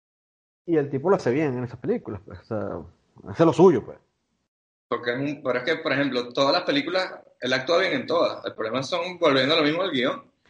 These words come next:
Speaker 1: Exacto, porque en la de los Fockers, en la
Speaker 2: Sí.
Speaker 1: primerita, primerita, coño, esa película es buena, chamo. Esa película se puede ver.
Speaker 2: Sí, sí, sí.
Speaker 1: O sea, y, y la escena esa cuando el carajo le dice, eh, Ben Stiller le dice que, coño, que lo, que, que,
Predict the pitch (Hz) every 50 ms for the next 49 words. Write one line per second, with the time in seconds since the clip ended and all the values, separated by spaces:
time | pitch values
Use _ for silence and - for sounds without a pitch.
0 | - - - 151 - - - 180 214 - 135 127 131 131 135 135 143 147 143 143
1 | 139 143 131 - - 156 165 170 233 208 175 156 - 196 - 156 180 185 175 165
2 | 160 170 180 180 220 220 277 277 240 202 175 180 196 196 285 - 254 269 240 -
3 | 269 - - 233 240 233 240 - 302 302 254 190 180 170 151 139 139 135 - -
4 | 214 135 101 117 117 - - - - 208 208 254 247 - 196 - 190 226 220 147
5 | - - - - - - - _ _ _ _ - 123 117 113 123 143 160 165 -
6 | - - - - - - - _ _ _ _ _ 143 139 - - 147 135 127 120
7 | 123 123 139 143 151 151 151 147 139 131 - 139 139 143 160 175 175 220 220 233
8 | 220 196 175 170 - 156 147 147 160 196 202 190 180 185 180 180 165 147 135 127
9 | 127 123 123 123 123 120 117 117 _ _ _ _ _ _ _ _ _ _ _ _
10 | _ - 139 131 135 131 135 139 151 165 165 170 175 180 175 190 185 175 165 190
11 | 196 180 165 165 139 143 147 - 131 127 117 110 - - 139 131 120 104 101 98
12 | 95 90 85 85 101 -